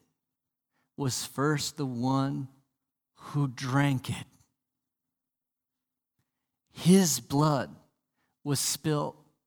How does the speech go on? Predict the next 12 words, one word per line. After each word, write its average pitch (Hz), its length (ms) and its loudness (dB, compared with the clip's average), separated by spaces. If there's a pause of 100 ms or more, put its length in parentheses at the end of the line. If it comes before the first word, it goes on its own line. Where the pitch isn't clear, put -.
(600)
outside 151 480 6
the 127 60 -4
city. 139 460 -4 (1300)
He 202 680 6
endured 156 800 4
the 135 100 0
wrath 151 480 2
of 135 140 -4
God 151 400 4 (1000)
in 165 140 8
the 165 80 6
place 165 640 0